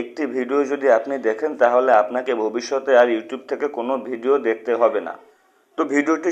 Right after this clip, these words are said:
শুরু করার আগে আপনাকে বলে রাখি, আপনি যদি আমার চ্যানেলে নতুন দর্শক হয়ে থাকেন তাহলে অবশ্যই চ্যানেলটিকে সাবস্ক্রাইব করে পাশে থাকা বেল আইকনটিকে all এ প্রেস করে দিবেন। আর ভিডিওটি যদি Facebook পেজ থেকে দেখে থাকেন তাহলে অবশ্যই পেজটিকে একটি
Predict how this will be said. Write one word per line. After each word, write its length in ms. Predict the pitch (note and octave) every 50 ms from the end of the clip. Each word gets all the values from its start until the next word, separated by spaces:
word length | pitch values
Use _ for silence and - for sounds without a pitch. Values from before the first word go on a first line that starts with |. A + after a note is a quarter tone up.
| E3+ -
শুরু 160 | C#3 C#3+ D3 D3 D3+
করার 200 | D3+ D3+ C#3+ C#3+ D3
আগে 120 | D3 D3+ C#3 A#2+
আপনাকে 320 | A#2 C#3 C#3 C#3 C3+ D#3 D3 C3 B2
বলে 180 | B2 B2 B2+ B2+ C3
রাখি, 220 | C3 - - D#3+ D#3+ A#2+ A2
আপনি 180 | - - C3 C#3 C3+ A#2+ B2+
যদি 200 | B2+ B2 C3+ C#3 B2+ A#2
আমার 180 | A2 A#2+ B2 B2+ B2 -
চ্যানেলে 340 | A#2 G#2+ A2+ A#2 B2 C3 C3+ B2+ A2+
নতুন 220 | A2 - - C3 B2+ A2 G#2
দর্শক 300 | G#2 G2+ - - D3+ D3+ -
হয়ে 160 | C3+ A#2+ G#2+ - G2
থাকেন 240 | F2+ - B2+ C3+ D3 - -
তাহলে 260 | A#2+ A#2+ B2+ C3 C3 A#2 A2+
অবশ্যই 360 | A2 A#2 A#2+ A#2 - D3 C#3+ D3 B2+
চ্যানেলটিকে 480 | A2+ A2+ A2+ A2+ A2+ A2+ B2+ - D3+ - -
সাবস্ক্রাইব 440 | A#2 A2 G#2+ - - A#2+ A#2 A#2+ A#2 - -
করে 120 | B2 B2+
পাশে 280 | B2 - A#2 A2 - B2 A#2 A#2+
থাকা 140 | B2 C3+ C3+ A#2
বেল 140 | A#2 A#2 A#2 A#2
আইকনটিকে 440 | A#2 A2+ - B2 B2 A#2+ C3+ C3 C#3 A#2+
all 120 | A2 A2 A2+
এ 20 | A2 -
প্রেস 180 | B2+ B2 A#2 - -
করে 140 | A2 G2 F#2+ F#2
দিবেন। 200 | F#2+ F2 F#2 F2+ F2+ - - - B2+
আর 60 | C3 C3 B2
ভিডিওটি 340 | B2+ C3 C3 C#3+ D3 D3 D#3+ D3 C#3+
যদি 140 | D3+ C#3+ D3 - -
Facebook 360 | C3+ C3 B2 B2 C3+ C#3+ C#3 - -
পেজ 140 | B2 A#2+ A#2 - - -
থেকে 180 | C#3 C3 D3 C#3+ A2+ A#2
দেখে 180 | A#2 A#2 B2+ B2 -
থাকেন 220 | C3 B2+ C#3+ D3+ D3 - A#2+
তাহলে 300 | A#2 A2+ B2 C3+ C#3 C3+ A#2 A2
অবশ্যই 320 | A2 A#2+ B2 - D#3 D3+ -
পেজটিকে 380 | - A2+ A2 - - C#3 C3+ C#3 C3
একটি 140 | - -